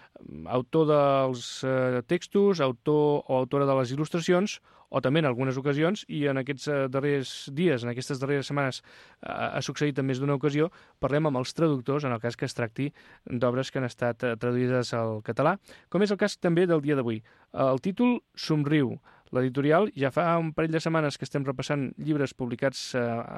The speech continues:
en les col·leccions d'infantil d'Entre Dos, i, eh, l'autora es diu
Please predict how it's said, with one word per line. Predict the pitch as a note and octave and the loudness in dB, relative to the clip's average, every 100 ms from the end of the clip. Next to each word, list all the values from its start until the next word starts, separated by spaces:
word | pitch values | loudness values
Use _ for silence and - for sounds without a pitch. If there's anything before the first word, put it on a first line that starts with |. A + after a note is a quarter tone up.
| B2 | -2
en | |
les | A#2+ A#2+ | -2 -4
col·leccions | C3 A#2+ D3 C3+ | -6 -4 -2 -2
d'infantil | C#3 B2+ B2 C#3+ D3 B2+ - - _ - | -2 -2 -2 0 0 -2 -8 -20 _ -2
d'Entre | C#3+ F#3 D#3+ | 0 2 4
Dos, | D3 E3 - - - - _ _ | 6 4 2 -10 -20 -20 _ _
i, | D3+ C#3+ C#3 C3+ | -2 0 2 4
eh, | C3 B2+ | 4 4
l'autora | B2 B2+ B2 D#3 D#3+ F3 F3 _ _ - | 2 0 2 4 4 2 -2 _ _ -6
es | B2+ | -6
diu | A2 D3 E3 | 2 2 4